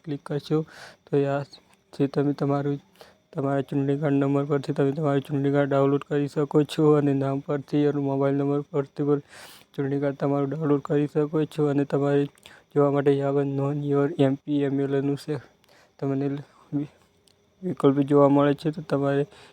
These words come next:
એમ પી એમ એલ એ પર તમારે ક્લિક કરવાનું છે. એના પર ક્લિક કરશો તો તમારે यहाँ પર તમને બીજું ઓપ્શન જોવા મળે છે. यहाँ પર તમારું, यहाँ પર એપિક નંબર ડાલવાનું કહેશે. તો તમારે તમારો ચૂંટણી કાર્ડનો નંબર यहाँ પર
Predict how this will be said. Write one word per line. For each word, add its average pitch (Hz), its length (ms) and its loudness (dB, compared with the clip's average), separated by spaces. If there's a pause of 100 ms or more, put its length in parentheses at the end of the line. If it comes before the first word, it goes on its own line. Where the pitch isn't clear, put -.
(140)
એમ 135 180 0
પી 143 280 2
એમ 139 160 0
એલ 139 80 2
એ 139 160 0
પર 143 80 2 (160)
તમારે 135 320 2
ક્લિક 143 260 -2
કરવાનું 151 540 -4
છે. 151 160 0
એના 139 180 -4
પર 139 180 0
ક્લિક 143 220 -8
કરશો 147 380 -4
તો 156 120 -8
તમારે 139 380 2 (640)
यहाँ 139 160 -2
પર 147 160 2
તમને 143 380 0 (400)
બીજું 147 400 0
ઓપ્શન 143 360 -2
જોવા 147 240 2
મળે 147 220 0
છે. - 240 -8
यहाँ 143 240 2
પર 147 180 -4
તમારું, 143 360 4 (1200)
यहाँ 147 200 2
પર 147 120 4 (180)
એપિક 139 320 0
નંબર 143 320 4 (420)
ડાલવાનું 143 520 4
કહેશે. 151 280 0
તો 175 140 -8
તમારે 147 280 2
તમારો 143 420 -2
ચૂંટણી 143 400 -2
કાર્ડનો 143 240 0
નંબર 143 360 -4
यहाँ 139 240 -2
પર 143 120 -4